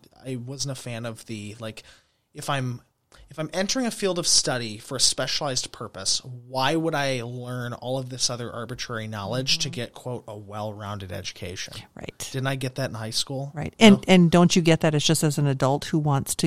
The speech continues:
Speaker 1: Right.
Speaker 2: continue. I mean, if we did our job as homeschooling parents, you love to learn and you wanna keep learning.
Speaker 1: Right.
Speaker 2: And we don't stop learning until the day we take our last breath.
Speaker 1: Absolutely.
Speaker 2: Right? Well, and then we're learning in
Speaker 1: And
Speaker 2: eternity. <laughs>
Speaker 1: career-wise, and anybody will tell you this, I mean, all experience,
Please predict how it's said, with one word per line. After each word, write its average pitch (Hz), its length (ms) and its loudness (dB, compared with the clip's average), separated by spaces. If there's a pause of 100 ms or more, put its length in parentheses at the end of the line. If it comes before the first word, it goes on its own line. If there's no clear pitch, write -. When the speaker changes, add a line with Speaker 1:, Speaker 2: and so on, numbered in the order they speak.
Speaker 1:
Right. - 80 -4
Speaker 2:
continue. 156 640 6
I 170 100 6
mean, 175 200 8
if 208 160 8
we 285 100 10
did 269 140 8
our 233 100 12
job 170 220 6
as 160 100 4
homeschooling 160 420 4
parents, 170 520 4
you 170 200 4
love 156 400 6
to 180 120 2
learn 156 260 6
and 147 140 4
you 151 80 2
wanna 143 180 2
keep 143 240 -4
learning. 120 340 -2 (200)
Speaker 1:
Right. - 320 -10
Speaker 2:
And 175 140 4
we 170 120 6
don't 165 300 2
stop 151 260 2
learning 156 240 6
until 143 220 2
the 135 80 2
day 135 160 2
we 131 100 0
take 147 200 -2
our 131 80 2
last 139 280 -2
breath. - 320 -6 (760)
Speaker 1:
Absolutely. 127 580 0
Speaker 2:
Right? 139 220 4 (120)
Well, 170 140 8
and 165 100 8
then 170 120 8
we're 160 100 8
learning 143 240 6
in 135 80 6
Speaker 1:
And 135 100 2
Speaker 2:
eternity. 139 220 4
<laughs> - 80 4
Speaker 1:
career-wise, - 640 10
and - 180 -4
anybody 151 400 -4
will 123 80 -6
tell 151 200 -6
you 143 120 -6
this, 107 260 -6
I 113 60 -10
mean, 110 200 -14
all 117 200 -12
experience, 110 880 -2